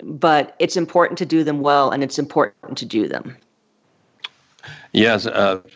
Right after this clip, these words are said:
Speaker 2: f-, and for your father's, uh, uh, situation, it, w-, it was, I was,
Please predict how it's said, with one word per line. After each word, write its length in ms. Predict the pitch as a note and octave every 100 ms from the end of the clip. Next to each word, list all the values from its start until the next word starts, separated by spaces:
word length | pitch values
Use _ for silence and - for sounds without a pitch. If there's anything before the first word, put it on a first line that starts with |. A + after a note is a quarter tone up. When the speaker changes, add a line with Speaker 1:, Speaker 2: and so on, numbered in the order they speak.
| - -
Speaker 2:
f-, 160 | - -
and 160 | G#2 F#2
for 100 | B2
your 160 | B2+
father's, 600 | B2 G2+ A2+ G#2+ F2+ -
uh, 500 | F2 F#2+ F2+ F2+ - -
uh, 380 | - A2 - -
situation, 600 | - - - G2 F#2 -
it, 40 | F#2+
w-, 160 | B2+
it 120 | B2 A2+
was, 200 | G#2 -
I 180 | G2+ A#2+
was, 340 | B2 A2 F#2